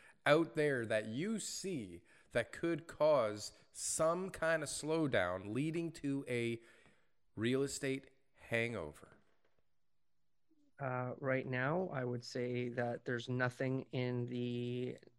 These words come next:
Speaker 2: foresight coming at any point. We
Speaker 1: Could
Speaker 2: are in, we, we, we are in deep for twenty twenty-one on, uh,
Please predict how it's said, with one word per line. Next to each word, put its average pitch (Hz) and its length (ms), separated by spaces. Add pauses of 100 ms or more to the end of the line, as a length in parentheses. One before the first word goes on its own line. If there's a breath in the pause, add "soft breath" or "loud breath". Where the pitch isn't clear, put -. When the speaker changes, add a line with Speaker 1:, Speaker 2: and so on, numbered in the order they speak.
(640)
Speaker 2:
foresight 123 500
coming 117 300 (160)
at 123 80
any 131 180
point. 123 360 (360 soft breath)
We - 80
Speaker 1:
Could 175 140
Speaker 2:
are 123 160
in, 123 340 (800 soft breath)
we, 143 240
we, 143 300
we 147 240
are 143 180
in 139 220
deep 131 260
for 127 80
twenty 123 280
twenty-one 120 560
on, 120 380
uh, 117 220